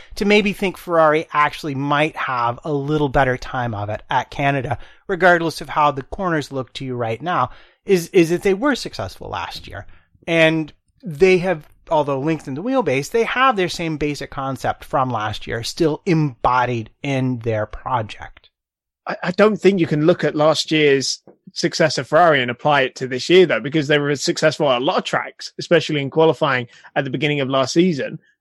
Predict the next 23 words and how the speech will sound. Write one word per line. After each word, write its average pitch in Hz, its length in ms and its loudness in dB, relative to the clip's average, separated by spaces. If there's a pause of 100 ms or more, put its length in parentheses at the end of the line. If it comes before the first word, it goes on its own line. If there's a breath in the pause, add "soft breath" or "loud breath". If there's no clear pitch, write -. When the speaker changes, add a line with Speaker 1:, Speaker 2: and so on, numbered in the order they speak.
(100)
Speaker 2:
And 151 140 2
they've 151 100 4
been 160 220 2
nowhere 160 440 6
this 170 320 2
year 123 140 0
because 175 440 2
of 156 100 -4
the 147 80 -2
differences 131 500 -4 (320 loud breath)
with 147 200 -2
the, 139 120 4
with 127 140 -4
the 131 60 -6
front 131 240 -4
wings 117 240 -6
and 131 120 -8
with 190 160 4
the 165 80 -2
tyres 123 580 -2 (260)
and 175 220 4
with 165 200 2
this 147 240 -4